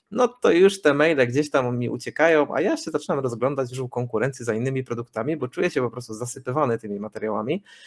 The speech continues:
e, i żaden klient nie chce czuć się w taki sposób, że jest traktowany jako, jakby to powiedzieć,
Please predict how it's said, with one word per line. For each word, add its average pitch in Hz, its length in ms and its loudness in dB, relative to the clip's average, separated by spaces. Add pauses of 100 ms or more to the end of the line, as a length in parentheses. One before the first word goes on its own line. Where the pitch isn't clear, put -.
(300)
e, 113 180 -2 (100)
i 123 80 -16
żaden 147 280 2
klient 131 460 -2
nie 123 100 -2
chce 123 180 -10
czuć 123 240 -14
się 113 240 -4
w - 80 -20
taki 123 220 -12
sposób, 127 360 -6
że 127 60 -2
jest 131 140 -4
traktowany 120 460 -4
jako, 117 420 -2 (440)
jakby 104 180 -8
to 117 60 -10
powiedzieć, 110 380 -6